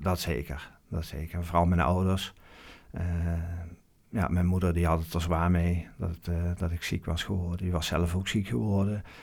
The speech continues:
Kwam er ook nog, eh, bovenop. En, eh,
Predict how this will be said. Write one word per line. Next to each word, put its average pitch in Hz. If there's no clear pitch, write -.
Kwam 90
er 87
ook 98
nog, 98
eh, 98
bovenop. 98
En, 90
eh, 87